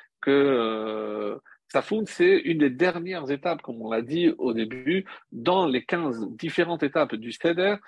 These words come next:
Alors, c'est le moment où on va manger, en consommer le Korban Pessah. Donc, on a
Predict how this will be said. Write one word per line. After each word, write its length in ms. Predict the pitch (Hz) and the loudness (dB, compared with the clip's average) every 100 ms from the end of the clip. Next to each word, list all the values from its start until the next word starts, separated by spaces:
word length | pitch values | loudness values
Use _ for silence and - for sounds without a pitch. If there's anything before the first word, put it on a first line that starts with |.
| - - - | -20 -20 -4
Alors, 320 | 143 - 202 - | 2 2 0 -2
c'est 300 | 175 185 196 - | -2 0 -2 -6
le 140 | 127 | -8
moment 300 | 131 135 185 | -6 -6 -6
où 120 | 156 | -4
on 80 | 127 | -4
va 140 | 135 | -4
manger, 380 | 123 143 175 151 | -4 -6 -4 -2
en 120 | 170 139 | -2 -4
consommer 520 | 147 - 139 160 185 - - - | -10 -4 -2 -2 -4 -10 -14 -2
le 120 | 139 | 2
Korban 320 | 160 147 147 | 2 4 2
Pessah. 400 | 139 131 104 95 | 0 -2 -2 -4
Donc, 200 | 107 120 - | -8 -10 -6
on 140 | 139 | -2
a 220 | 156 160 | 0 0